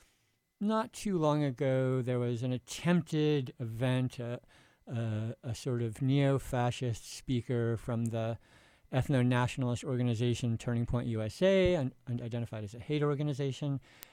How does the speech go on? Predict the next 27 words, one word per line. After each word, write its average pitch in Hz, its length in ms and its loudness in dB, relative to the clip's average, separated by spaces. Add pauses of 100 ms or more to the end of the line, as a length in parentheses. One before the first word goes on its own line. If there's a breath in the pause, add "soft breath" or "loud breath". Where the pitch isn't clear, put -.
(340 loud breath)
And 127 340 0
that 196 220 0
event 139 500 2
got 120 220 -2
shut - 320 -2
down, 120 580 0
rightly 139 300 0
so. 120 260 -6 (840 soft breath)
Uh, 131 200 -2
and 135 360 4 (800 soft breath)
i-, 113 120 -2 (160)
i-, 175 200 6
in, 165 340 6
in, 190 440 6 (100)
in 190 220 6
the 185 100 6
shutting 165 520 4
down 143 440 4
process, 127 1000 2 (640 soft breath)
uh, 120 220 2
allegedly 147 520 4
a 127 80 4
window 127 320 4
or 120 120 2
two 120 200 0
got 110 220 -4
damaged. 120 400 -8